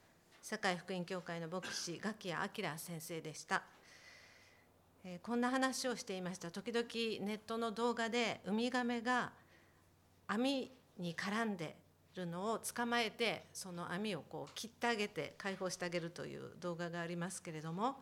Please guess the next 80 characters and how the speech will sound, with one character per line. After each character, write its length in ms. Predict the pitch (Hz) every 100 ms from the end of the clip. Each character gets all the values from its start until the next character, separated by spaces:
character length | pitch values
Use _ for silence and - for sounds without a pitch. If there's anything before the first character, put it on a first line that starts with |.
| - - - -
救 320 | - - 233
い 60 | 226
と 140 | 202
い 80 | 175
う 80 | 160
の 160 | 156
は 260 | 180 220 - -
あ 100 | 165
ん 100 | 160
な 80 |
も 120 | 160 160
の 180 | 151
で、 260 | 165 196 160 - - - - - - -
え 340 | 160 - 151
ー、 40 | 165
長 200 | 208 269
ら 140 | 254
く 240 | 254 165 - -
網 260 | 185 220
に 140 | 180 160
絡 240 | - 226
ま 140 | 247
れ 120 | 226 170
て 260 | - 180 151
生 180 | 180
活 220 | 170 165 165
し 60 |
て 140 | - 190
い 60 |
た 140 | 175 160
の 140 | 147
で、 280 | 185 185 - - - -
不 140 | -
自 200 | 269 233
由 160 | 285 262
で 120 | 190
あ 80 | 190
る 100 | 202
と 120 | 185
も 140 | 180 170
思 160 | 196
わ 140 | 226 220
ず 200 | 180 180
に、 340 | 226 247 - - - - - _ - -
え 500 | 135 - 110 80 - -
ー、 0 |
生 60 | 175
き 120 | -
て 120 | 190
い 60 | 175
た 120 | 170
ん 80 | 160
で 100 | 160
す 120 | -
け 100 | 160
ど、 200 | 214 277 - - _ -
網 200 | 190 240
が 120 | 208
切 140 | -
ら 120 | 214 214
れ 100 | 196
た 180 | 180
ら、 280 | 170 214 180 - - - - _ - -
「あ 260 | 262 254 247
あ、 20 |
こ 160 | - 302
ん 100 | 311
な 120 | 320
に 80 | 311
も 100 | 254
自 200 | - 226
由 140 | 262
に 140 | 233
お 300 | 165 180 208 -
ご-、 80 | 220
泳 140 | 247
げ 120 | 247
る 80 | 247
の 140 | 220 175
か。 160 | -